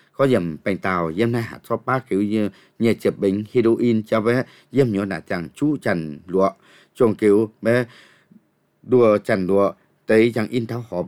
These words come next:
dầm nhỏ nạ bé kiểu có nhung tòng sinh bành tháo. Tú hiếu nai bé dễ chịu dùn chúi chàng in hô hải thái phi đảng tề tháo y sản in bài xanh, dầm dùn chúi yên nai anh ship chút trà xấu sinh.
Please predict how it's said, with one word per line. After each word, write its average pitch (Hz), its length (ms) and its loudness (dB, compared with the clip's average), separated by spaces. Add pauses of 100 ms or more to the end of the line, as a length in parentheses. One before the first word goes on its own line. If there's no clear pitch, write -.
dầm 120 180 0
nhỏ 92 120 -6
nạ 85 300 -14
bé 107 120 -4
kiểu 101 200 -4
có 170 120 -2
nhung 104 280 -2
tòng 92 240 -4
sinh 95 140 -4
bành 107 160 -4
tháo. 98 420 -2 (220)
Tú 151 140 4
hiếu 151 320 4
nai 139 200 0
bé 143 140 -2
dễ 95 160 -2
chịu 85 520 -4
dùn 87 320 -4
chúi 101 340 -2
chàng 87 240 -6
in 101 380 -4
hô 104 120 -4
hải 85 180 -8
thái 139 180 -8
phi 113 140 -10
đảng 80 200 -10
tề 90 200 -8
tháo 87 280 -8
y 95 120 -8
sản 85 260 -8
in 101 160 -6
bài 92 160 -6
xanh, 139 320 0 (400)
dầm 131 220 2
dùn 90 260 0
chúi 104 240 0
yên 123 120 -2
nai 127 100 -4
anh 113 240 -8
ship 156 120 0 (100)
chút 147 200 -6
trà 98 280 -2
xấu 92 220 -6
sinh. 117 160 0